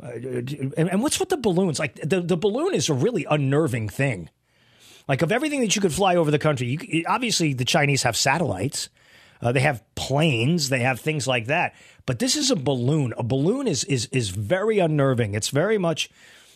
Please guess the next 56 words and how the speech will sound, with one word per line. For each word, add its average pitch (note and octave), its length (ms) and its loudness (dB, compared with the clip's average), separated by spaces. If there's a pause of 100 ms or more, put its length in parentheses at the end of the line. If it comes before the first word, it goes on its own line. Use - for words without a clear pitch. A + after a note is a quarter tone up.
(300)
it's B2+ 320 -4
very G3+ 260 0
much, F#3 340 0
uh, B2 300 2
reminding C#3 560 2
me C3 160 2
of, A2+ 260 2
uh, A2 320 0
of, A#2+ 180 -2
of A2 200 -2
the A#2+ 80 2
movie B2 380 2
It, - 400 -2 (760)
with A#2 140 -2
the - 60 0
clown C3+ 420 2
just G#2+ 180 0
standing C3 360 0
out B2+ 140 0
in A2+ 60 -4
the A2+ 80 2
woods G#2+ 420 -2
looking A#2 360 0
at F#2 100 -6
people, F#2+ 380 -4
not C#3+ 220 2
doing F3+ 280 2
anything E3+ 260 0
but C#3+ 140 -2
looking B2+ 260 0
at G2 80 -4
people, G2+ 260 -2
or G#2 120 2
then, A#2+ 160 2 (260)
uh, C#3 100 -2
li-, C#3 280 2
laying D#3+ 440 4
underneath D3 560 2
in B2+ 160 2
the, B2 240 4
uh, A2+ 180 4
in A#2+ 120 2
the A#2 80 2
sewer B2 460 4
drain. F#2+ 400 -2
You G2 100 -4
know, A#2 220 2
I, A#2 180 -2
that, C#3+ 240 -2 (260)
that's D3+ 220 0
a D3 60 2
very D#3 260 2
unnerving B2+ 480 2
thing A2 220 0
to F#2+ 80 -6
see. - 400 -8